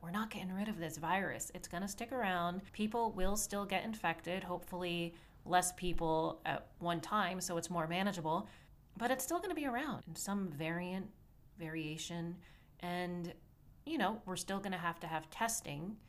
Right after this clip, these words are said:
and that's what I wanna talk about today, the covid nineteen testing. And we're gonna focus on a, a, a specific, a new type of test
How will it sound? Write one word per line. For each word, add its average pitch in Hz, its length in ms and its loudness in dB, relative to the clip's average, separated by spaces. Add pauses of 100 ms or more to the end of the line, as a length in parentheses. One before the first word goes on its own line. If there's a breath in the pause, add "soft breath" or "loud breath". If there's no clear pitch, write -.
(580 loud breath)
and 170 340 -2 (140)
that's 190 240 -6
what 196 80 -2
I 180 40 -2
wanna 170 180 -2
talk 165 220 -4
about 156 200 -4
today, - 380 -6
the - 80 -10
covid 254 420 0
nineteen 196 720 -4
testing. - 680 -4 (600 loud breath)
And 160 500 -4 (720)
we're 190 120 -8
gonna 285 180 -2
focus 185 420 -4
on 160 400 -6
a, 143 480 -8
a, 139 140 -8 (200)
a - 20 -10
specific, - 480 -8
a 151 60 -4
new 196 540 0 (300)
type 180 300 -4
of 160 160 -8
test - 520 -6